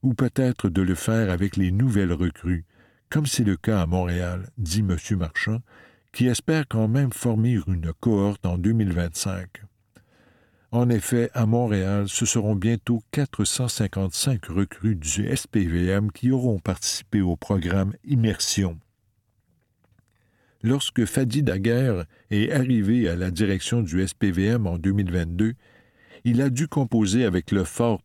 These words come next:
taux d'absentéisme qui affecte le corps policier. «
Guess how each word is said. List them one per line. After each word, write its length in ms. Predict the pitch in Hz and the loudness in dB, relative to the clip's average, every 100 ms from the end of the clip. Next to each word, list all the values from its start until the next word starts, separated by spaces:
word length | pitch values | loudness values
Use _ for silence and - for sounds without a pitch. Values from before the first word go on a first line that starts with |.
| - | -2
taux 180 | 107 92 | 0 0
d'absentéisme 1040 | 98 107 - 120 - 92 104 107 101 82 - | 0 -2 -2 -4 0 2 2 0 -2 -4 -4
qui 220 | 92 87 | -2 -2
affecte 480 | - - 120 - 95 | -2 -2 -4 -2 -2
le 180 | 85 87 | -2 -2
corps 280 | 104 92 | 0 -2
policier. « 680 | - 92 87 - - 87 131 | 0 -2 -2 -4 -4 -6 -6